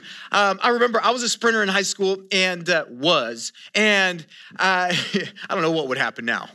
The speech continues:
Like, body parts probably start flying off. But, uh, I, I was a hundred meter runner. And, uh, I remember my senior year in high school, uh, my, my tr-, my sprinting coach comes up to me and goes, "Hey, so I've been looking at all the times and this across the state.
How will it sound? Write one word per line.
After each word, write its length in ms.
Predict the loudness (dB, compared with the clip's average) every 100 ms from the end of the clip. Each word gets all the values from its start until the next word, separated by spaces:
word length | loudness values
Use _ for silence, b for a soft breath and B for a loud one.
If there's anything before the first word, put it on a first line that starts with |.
| -6
Like, 280 | -6 -6 -6
body 280 | -4 -4
parts 240 | -6 -8 -6
probably 240 | -4 -4
start 260 | -4 -6 -6
flying 400 | -6 -4 -2 -2
off. 200 | -6 -2
But, 220 | 0 0 B B B B
uh, 340 | 0 2 2 0 -4 -6 -12 -14 -16 -12 -6
I, 220 | -2 0
I 40 |
was 140 | 0 0
a 40 |
hundred 200 | 0 0
meter 140 | 0 0
runner. 280 | 0 -2 0
And, 400 | 2 2 -2 -8 B B B
uh, 160 | 0 4
I 100 | 2
remember 280 | 2 0 2
my 140 | 0
senior 320 | 0 0 0 2
year 180 | 2
in 80 | 2
high 140 | 0 -2
school, 460 | -2 0 0 0 B 0
uh, 200 | 2 2
my, 180 | 0 -2
my 120 | -2 -2
tr-, 220 | -4 -2
my 100 | -4
sprinting 320 | 0 0 0
coach 240 | 0 -2 -2
comes 160 | -2
up 100 | -2
to 40 | -2
me 60 |
and 40 | -2
goes, 140 | 2
"Hey, 280 | 2 2 -4 B B
so 340 | -2 2 2 2
I've 100 | -2
been 120 | 0
looking 180 | 0 2
at 60 |
all 120 | 2 0
the 80 |
times 480 | 0 2 2 2 -2
and 100 | -2
this 280 | 2 2 0
across 340 | -4 -2 -2
the 60 | -2
state. 400 | 0 2 2